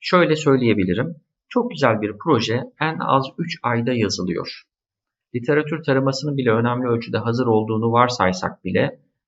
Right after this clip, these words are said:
araştırma sorusunun netleştirilmesi, yöntemin belirlenmesi, projenin güzelce yazılması, bütçenin hazırlanması derken çok sağlam bir teknoloji transfer ofisi desteği alsak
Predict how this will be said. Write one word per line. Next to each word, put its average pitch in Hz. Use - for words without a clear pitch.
araştırma 117
sorusunun 117
netleştirilmesi, 117
yöntemin 113
belirlenmesi, 123
projenin 117
güzelce 113
yazılması, 123
bütçenin 113
hazırlanması 123
derken 123
çok 156
sağlam 147
bir 135
teknoloji 131
transfer 123
ofisi 123
desteği 127
alsak 117